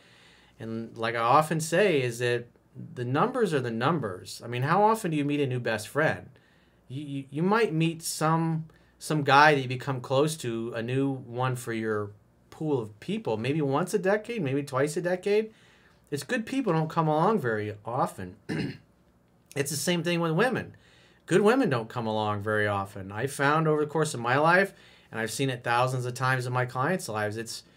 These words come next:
you get one to three of those unicorn-style women where just everything seemed, like the planets seem to align. It's just easy and effortless to be with them. And you,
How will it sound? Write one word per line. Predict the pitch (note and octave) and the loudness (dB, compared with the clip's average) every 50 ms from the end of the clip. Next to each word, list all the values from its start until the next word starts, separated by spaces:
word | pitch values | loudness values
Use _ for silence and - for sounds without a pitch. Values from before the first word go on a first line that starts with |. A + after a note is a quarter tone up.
| _ _ _ _ _ _ _ | _ _ _ _ _ _ _
you | - A#2+ | -14 -6
get | A#2 D3+ D#3+ D#3 - | -4 -4 -4 -4 -6
one | C3 A#2 B2 C3+ D3 D3+ | -8 -4 -2 0 0 0
to | C#3+ | 0
three | C#3 - - D3+ D#3 D#3 | -2 -2 -4 -2 0 2
of | C#3 B2 | 2 2
those | B2 A#2+ A#2+ A#2 A#2 A2 G#2+ | 2 0 0 -2 -2 -4 -8
unicorn-style | G#2 G2+ G#2 A2 A#2 B2 C3+ C#3 C3+ C3 - - C3+ C3+ C3 C3 C3 B2+ B2 - - B2+ B2 B2+ C3 C3 B2 | -8 -10 -8 -8 -6 -4 -2 -4 -4 -4 -4 -4 -2 -2 -2 -2 -2 -4 -6 -6 -4 0 2 2 2 2 0
women | A#2 A#2 A#2+ B2+ C#3 D3 C#3+ | 0 -2 -2 -2 0 -2 0
where | A#2 A2 G#2+ | -2 -2 -2
just | G#2 A#2 A2 - - - | -2 -4 -8 -8 -8 -6
everything | A2+ A2 A2+ B2 B2 B2 B2 B2 B2 A#2 | -6 -4 -4 -4 -6 -4 -4 -4 -4 -6
seemed, | - - B2+ A#2+ B2 B2 B2 A2+ | -6 -8 -6 -6 -6 -6 -6 -6
like | G#2+ G2+ | -8 -8
the | G2+ | -10
planets | - - A#2 A2+ A#2 B2 B2+ A#2+ - | -10 -8 -6 -4 -2 -2 -2 -2 -4
seem | - C3 B2+ B2+ | -6 -6 -6 -4
to | B2 A2+ | -4 -4
align. | A2+ G#2+ G#2+ G#2+ A2+ B2 C3+ C#3+ D3+ | -4 -4 -4 -2 0 0 0 0 0
It's | C3 A2 G2 | -2 -4 -4
just | G2+ G#2+ G#2 G#2 - | -6 -8 -8 -8 -10
easy | A2+ A#2 B2 B2 B2 A2+ | -10 -8 -8 -8 -6 -6
and | G#2+ G#2+ | -6 -4
effortless | G#2+ A2+ A#2 A#2+ - C#3+ C3+ C#3+ D3+ E3 D#3+ D#3+ - - - - - _ _ _ _ _ _ _ _ _ _ | -4 -4 -4 -4 -6 -4 -2 0 0 -2 -2 -6 -12 -16 -20 -20 -20 _ _ _ _ _ _ _ _ _ _
to | - C3+ | -10 -6
be | A#2+ C3 C3 | -4 -2 0
with | C#3 D#3+ A3 C#4 - | 2 2 0 0 -2
them. | - G2 - - G2 G2+ - _ _ _ _ _ _ _ _ _ _ _ _ - | -6 -10 -10 -10 -16 -18 -20 _ _ _ _ _ _ _ _ _ _ _ _ -10
And | B2 A#2+ A#2+ A#2+ A#2+ A#2+ A#2+ A#2+ A#2 A#2 | -6 -4 -2 -2 -2 -2 -4 -8 -10 -12
you, | B2 B2+ B2 B2 | -10 -10 -8 -8